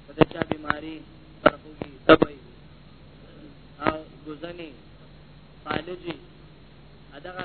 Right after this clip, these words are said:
رنګې برګېږي، نو ته دا خبرې کوه. دا به هغې له حلقې، دانې یا بل څه. یا د دې خبرو ذمہواري واخله، چې که بدن کې بادي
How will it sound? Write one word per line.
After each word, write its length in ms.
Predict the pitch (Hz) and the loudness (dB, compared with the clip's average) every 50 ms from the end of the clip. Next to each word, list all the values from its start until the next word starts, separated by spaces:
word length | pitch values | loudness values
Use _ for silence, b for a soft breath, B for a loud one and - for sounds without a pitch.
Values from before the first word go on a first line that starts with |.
| 180 | -6
رنګې 300 | 175 170 170 160 160 156 151 151 - - - - - | -6 -8 -10 -12 -12 -12 -12 -14 -16 -18 -18 -14 -10
برګېږي، 600 | 147 156 156 151 - 170 190 190 - 185 175 143 120 - - - - - - - - - - - - - - - - - - - - - | -10 -8 -8 -8 -8 -10 -10 -10 -12 -12 -12 -12 -14 -16 -18 -18 -20 -20 -20 -20 -20 -20 -20 -20 -20 -20 -18 -18 -18 -18 -18 -18 -2 2
نو 60 | - - - | 2 2 2
ته 80 | 208 | 2
دا 140 | 196 - - - - - | 2 6 8 8 10 10
خبرې 280 | - - - - 165 156 - | 8 6 6 2 -2 -4 -8
کوه. 220 | 147 139 143 143 - - - - - - - - - - - - - - - - - - - - - - - - - - - - - | -12 -10 -10 -10 -10 -10 -16 -18 -18 -18 -18 -18 -18 -18 -18 -18 -18 -18 -18 -18 -20 -20 -20 -20 -18 -20 -18 -18 -18 -20 -20 -12 -6
دا 80 | 165 190 196 190 | -4 -4 4 6
به 60 | 185 175 | 6 6
هغې 180 | 180 180 196 190 185 | 8 4 4 4 4
له 60 | 156 - - | -2 -4 -4
حلقې، 360 | 156 156 147 143 170 170 151 135 - 143 | -6 -6 -6 0 2 2 2 2 0 0
دانې 320 | 147 147 151 156 165 165 160 156 | 0 0 2 0 -4 -6 -6 -6
یا 80 | 151 151 151 | -10 -8 -8
بل 120 | 160 156 151 - | -8 -8 -8 -12
څه. 100 | - - - - - - - - - - - - - - - - - - - - 147 175 | -16 -18 -18 -18 -18 -18 -18 -20 -18 -18 -20 -20 -20 -20 -20 -20 -20 -20 -12 2 4 4
یا 120 | 202 220 - - - - - - - - - - - - - - - - - - - - - - | 6 6 4 4 2 0 -6 -18 -20 -18 -20 -20 -20 -20 -20 -20 -20 -20 -20 -20 -20 -20 -18 -14
د 40 | 156 339 - | -14 8 8
دې 80 | - 247 - - | 8 8 10 4
خبرو 340 | 214 220 220 214 214 202 185 | 6 8 10 10 10 10 8
ذمہواري 400 | 185 185 185 180 185 180 180 175 | 2 -4 4 4 4 4 4 4
واخله، 420 | 170 165 160 156 - 147 135 127 120 - - - - - - - - | 2 2 2 2 -4 -12 -16 -16 -16 -16 -18 -18 -18 -18 -18 -18 -18
چې 80 | - - - | -18 -18 -18
که 80 | 165 - - | -4 0 0
بدن 260 | 160 - 165 160 160 151 151 | 0 0 -2 -8 -12 -14 -12
کې 120 | 151 139 135 131 - - - - - - - - 147 143 139 - 139 | -10 -10 -12 -12 -16 -18 -18 -18 -18 -18 -18 -18 -18 -18 -18 -16 -14
بادي 340 | 143 143 - - 285 147 139 | -10 -10 -10 -10 -8 -10 -4